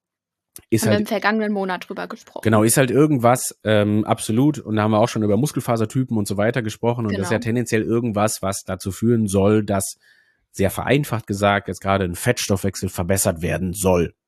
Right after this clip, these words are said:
Speaker 1: So. Und, ähm, unabhängig des Geschlechts jetzt gerade, halte ich kohlenhydratperiodisiertes Training nur dann für sinnvoll, wenn das Potenzial, also das physiologische, jetzt gerade richtig groß ist,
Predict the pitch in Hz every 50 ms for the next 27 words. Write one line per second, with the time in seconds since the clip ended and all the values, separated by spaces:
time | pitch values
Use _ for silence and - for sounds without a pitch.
0 | _ _ - - 92 87 82 - - - - - - - - - - - - _
1 | _ - 107 107 104 104 104 - - _ - 104 104 101 98 101 101 98 101 101
2 | 101 - - _ - 165 180 185 165 - 123 113 113 107 - 107 101 - - 98
3 | - - - 107 127 165 - - - - - 98 92 - - 90 92 90 90 90
4 | 92 95 110 135 151 - _ _ _ _ _ _ - 101 104 110 107 - - -
5 | 127 135 139 123 104 110 113 - - 110 101 107 110 104 101 101 101 104 107 107
6 | 101 - - - - 104 107 113 113 113 113 107 - _ 104 101 101 101 104 101
7 | 98 87 98 101 123 156 156 - - 113 101 98 104 127 170 180 175 - - 104
8 | 104 98 98 98 95 95 92 90 - - _ - - 101 90 - 92 95 - -
9 | - 110 131 160 156 117 120 143 135 - 90 90 85 90 - - - - 92 82
10 | 85 87 95 120 165 170 127 104 - - 92 98 120 151 - _ _ _ _ _
11 | _ _ _ _ _ _ _ _ _ _ _ _ _ _ _ _ _ - 110 113
12 | - - - 95 104 110 110 107 117 143 - - - 165 - - - 127 104 117
13 | 135 156 190 226 220 - - - 92 110 147 - - - -